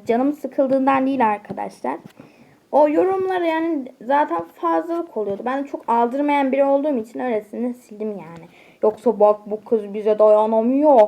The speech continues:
Şunu bunu yapak düşünmeyin yani. Şunu bugün yapak derken buna daha çok kötü yorum yazak, canını sıkak, sonra bize küfür etsin, sonra biz haklı çıkak diye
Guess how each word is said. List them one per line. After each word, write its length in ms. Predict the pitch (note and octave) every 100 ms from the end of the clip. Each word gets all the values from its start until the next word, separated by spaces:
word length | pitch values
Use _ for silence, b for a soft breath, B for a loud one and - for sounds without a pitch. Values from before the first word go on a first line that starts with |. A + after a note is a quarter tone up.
| G#3 B -
Şunu 360 | - G#3+ G#3 G#3+
bunu 160 | A3+
yapak 480 | A#3+ A3+ A#3 C4 -
düşünmeyin 580 | G#3+ - A3+ G3 E3 E3
yani. 160 | E3 D#3+ E3 E3 - -
Şunu 120 | F#3 F#3
bugün 120 | G3
yapak 360 | G3 G3 G3 -
derken 400 | C4 C4 G3+ G3 b _ A3
buna 200 | G#3 G#3+
daha 220 | G#3+ G#3
çok 240 | G#3 G3
kötü 240 | G#3 G#3 G#3
yorum 240 | G3 G3
yazak, 380 | F3+ F3 F#3 -
canını 340 | A3 G#3+ G#3
sıkak, 600 | G3+ - - - F#3+ G3 B B _
sonra 260 | A#3+ A3
bize 200 | A3 G#3+
küfür 280 | G#3+ A3 A3+
etsin, 380 | G#3 G3 - G3+
sonra 340 | G3 A3+ A3
biz 180 | G#3+ -
haklı 320 | A3 G#3+ G#3+
çıkak 380 | G#3 - F#3+ F#3+
diye 300 | G3 F#3 F#3